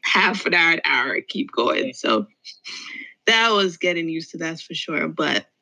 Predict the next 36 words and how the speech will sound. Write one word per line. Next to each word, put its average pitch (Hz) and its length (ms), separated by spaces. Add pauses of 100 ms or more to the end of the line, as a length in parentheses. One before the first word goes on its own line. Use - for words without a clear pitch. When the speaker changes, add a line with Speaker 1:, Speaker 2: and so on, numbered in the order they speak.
(220)
Speaker 1:
I 359 160
enjoy 240 300
the 202 80
experience, 180 520
I 190 40
must 160 260
say. - 240 (760)
Speaker 2:
Yeah. - 280
Speaker 1:
After, 185 500
after 202 320
they 196 120
started 170 320
sleeping. 160 420 (160)
<laughs> 269 240 (640)
Speaker 2:
And, 277 200
and 269 320
learn 220 320
your 190 180
own 180 240
way 170 200
to 175 140
do 170 220
things. 160 400
A 160 60
lot 165 220
of 170 60
people 180 260
Speaker 1:
Uh-huh. 156 80
Speaker 2:
try 160 180
to 151 80
give 156 260
you 151 500
input 151 520
and 139 160
give 151 200
you, 147 200